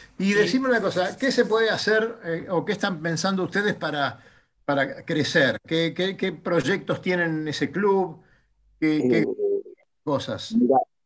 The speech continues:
Speaker 2: yo, eh, yo en este momento estoy como delegado, estoy representando al club.
Speaker 1: Exacto.
Speaker 2: Eh, eh, estamos federados, es decir, hemos estado viajando, estamos muy unidos con,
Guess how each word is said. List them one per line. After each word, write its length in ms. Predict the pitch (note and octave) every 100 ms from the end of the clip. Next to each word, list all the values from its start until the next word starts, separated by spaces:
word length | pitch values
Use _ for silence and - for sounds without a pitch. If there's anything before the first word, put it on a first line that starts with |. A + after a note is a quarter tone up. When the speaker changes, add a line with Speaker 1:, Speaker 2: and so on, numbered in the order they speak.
| _
Speaker 2:
yo, 280 | - F#3+ G3
eh, 220 | - G3+ D#3+
yo 160 | F#3+
en 80 | A3
este 140 | G#3 G#3
momento 240 | G3+ A3+
estoy 260 | A3 G3 F#3
como 320 | F#3 D#3+ D#3+
delegado, 480 | D#3+ D#3 D#3 F3+ E3+
estoy 180 | D#3+
representando 840 | D#3+ D3 C3+ C3+ A#2+ D3+ D#3 C3 A#2
al 120 | A#2+
club. 360 | - C#3+ F#3+ -
Speaker 1:
Exacto. 480 | C#3 - B2+ F2 - _
Speaker 2:
Eh, 320 | B2 A#2+ G#2 - -
eh, 280 | A#2 A#2 A#2+
estamos 380 | - C#3+ D3+ -
federados, 680 | C#3 C#3 F#3 F#3 F#3+ G3
es 60 | D3
decir, 240 | A#2+ C#3+
hemos 160 | D3 B2
estado 200 | C3+ C3+
viajando, 540 | C3 - D#3 E3+ E3
estamos 260 | D3+ C3+ C3+
muy 220 | C3+ D#3+
unidos 360 | C#3+ D3+ E3+ C#3
con, 480 | B2+ A#2+ A2+ G#2